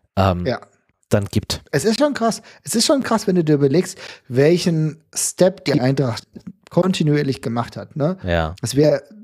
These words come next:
Speaker 2: kurz vorm Abstieg waren, dass wir die Relegation überstanden haben und dann eigentlich, ja, wir haben auch in dieser Saison Probleme, über die man reden muss. Wir reden über die Defiz-,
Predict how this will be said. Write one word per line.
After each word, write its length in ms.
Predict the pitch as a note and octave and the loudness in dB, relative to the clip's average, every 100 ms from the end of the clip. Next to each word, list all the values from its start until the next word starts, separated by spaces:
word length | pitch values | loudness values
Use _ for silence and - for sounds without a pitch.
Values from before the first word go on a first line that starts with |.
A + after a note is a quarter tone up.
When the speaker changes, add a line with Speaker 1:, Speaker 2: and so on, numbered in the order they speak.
| - | -2
Speaker 2:
kurz 320 | - F3 - | 0 2 -2
vorm 280 | - E3+ F3 | -2 -2 0
Abstieg 500 | D3+ - D#3+ C#3+ - | -2 -2 -4 -4 -4
waren, 260 | B2 C3 | -4 -4
dass 120 | C3 D3+ | -6 -4
wir 60 | |
die 80 | C#3 | 0
Relegation 720 | C3+ C#3 C#3+ C#3 - D3 D#3+ | 2 2 2 0 0 -2 0
überstanden 560 | C#3+ C3+ B2+ B2 C3 B2+ | -2 -6 -6 -6 -6 -6
haben 160 | B2+ C#3 | -4 -2
und 100 | D3 | 0
dann 140 | G3+ | 0
eigentlich, 380 | D#3+ F3+ F3+ - - - - | -2 -2 -4 -6 -18 -20 -2
ja, 280 | D3 D3 A#3 | 2 2 2
wir 160 | A3 - | 2 0
haben 100 | G#3+ | 0
auch 160 | G3+ - | 0 -2
in 100 | E3 | -6
dieser 260 | F3+ A#3+ | -2 0
Saison 360 | G3+ F#3 G#3 G3+ | 0 0 0 0
Probleme, 460 | - D#3 F3+ G3+ F3 | -4 0 0 0 0
über 120 | D3 | 0
die 100 | C#3 | 0
man 140 | A#2 | 0
reden 260 | A2+ A2 B2 | 0 0 0
muss. 240 | G#3 A#3+ | 0 0
Wir 220 | C#3+ B2 B2 | -2 0 0
reden 200 | B2+ C3+ | 0 0
über 260 | B2 B2 | -2 -2
die 340 | B2 B2 A#2 - | -2 -6 -6 -4
Defiz-, 460 | F#3+ C#3 B2 _ | -6 -6 -10 _